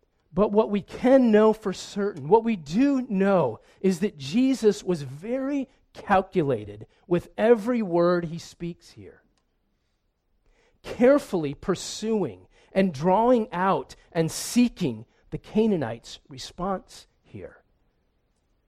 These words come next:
Of this difficult verse, John Calvin puts it this way. Listen to what he says. "Christ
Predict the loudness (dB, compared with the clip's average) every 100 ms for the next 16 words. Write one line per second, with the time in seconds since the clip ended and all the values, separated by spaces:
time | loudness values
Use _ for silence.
0 | _ _ _ _ _ _ _ _ _ _
1 | _ _ _ -6 4 4 4 0 0 0
2 | 0 -2 0 0 0 -2 -2 0 -2 -2
3 | 2 2 0 -4 -8 _ _ -4 -4 -4
4 | -6 -4 -4 -2 -2 -2 -4 -4 0 2
5 | 0 -6 -6 -6 -8 -16 _ _ _ _
6 | _ _ _ _ _ _ _ _ _ _
7 | _ _ _ _ -4 2 2 2 -6